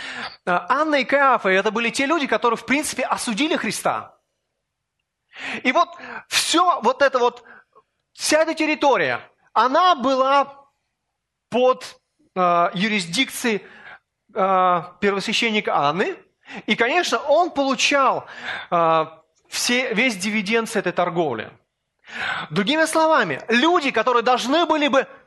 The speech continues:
заботиться о святости народа, люди, которые должны были бы создать все условия для того, чтобы там могли поклоняться Яхве,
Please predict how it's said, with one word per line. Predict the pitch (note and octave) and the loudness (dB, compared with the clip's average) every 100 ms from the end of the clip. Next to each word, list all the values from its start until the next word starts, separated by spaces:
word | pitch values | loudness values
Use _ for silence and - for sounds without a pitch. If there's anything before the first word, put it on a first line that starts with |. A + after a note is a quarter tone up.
| _ _ _ _ _ _ _ | _ _ _ _ _ _ _
заботиться | C#3+ C4+ D4+ D4+ F#4 D4 A3 | -2 0 2 2 2 0 -2
о | |
святости | F3+ G#3 F3 E3+ - | -2 0 0 0 0
народа, | G3 G3+ G#3 F#3 - - | 0 2 0 -2 -4 -2
люди, | A3 E4+ D#4 | 2 2 2
которые | D4 D4 C4+ | 2 2 2
должны | B3+ A#3+ C#4 | 2 0 0
были | C4+ | 0
бы | B3+ A#3 | 0 0
создать | C4 G3 C4+ | -2 0 -2
все | - C#4+ | 0 0
условия | C4 - B3+ D#4 E4+ | 0 0 2 2 4
для | G#3+ | 0
того, | G3+ A3 | 2 0
чтобы | - A3+ G3 - - _ - | 0 -2 -2 -6 -20 _ -2
там | B3+ B3+ | 2 2
могли | A3 F#3+ G#3 | 0 0 -2
поклоняться | G#3+ A3 G#3+ G#3+ A3 G#3 - | -2 0 0 2 2 0 -2
Яхве, | F#3 G#3+ D#4+ A#3+ A3+ F3 A2 | 0 2 2 2 0 0 -2